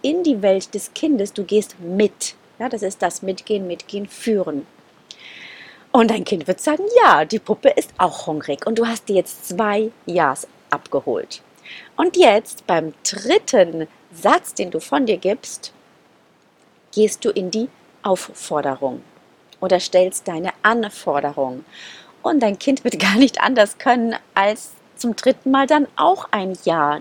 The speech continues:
dir zu geben, weil du hast schon die Tür geöffnet mit den ersten beiden Ja's und das dritte Ja ist so gut wie garantiert. Glaub mir, das klappt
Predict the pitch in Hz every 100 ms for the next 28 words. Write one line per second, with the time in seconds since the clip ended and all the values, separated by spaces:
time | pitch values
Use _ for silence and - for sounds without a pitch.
0 | - 175 147 - 147 - 151 143 139 131
1 | - - - - 233 214 220 262 - -
2 | _ - - 226 220 214 - - 208 -
3 | - 262 214 - 240 - 202 - 196 185
4 | - 190 208 - 220 175 180 165 165 151
5 | 139 160 349 - - - - - - -
6 | - _ _ - 254 202 - 202 220 269
7 | 214 190 202 - 190 - 160 151 196 -
8 | 202 - 170 160 160 - 160 139 - 185
9 | 196 170 - - 202 190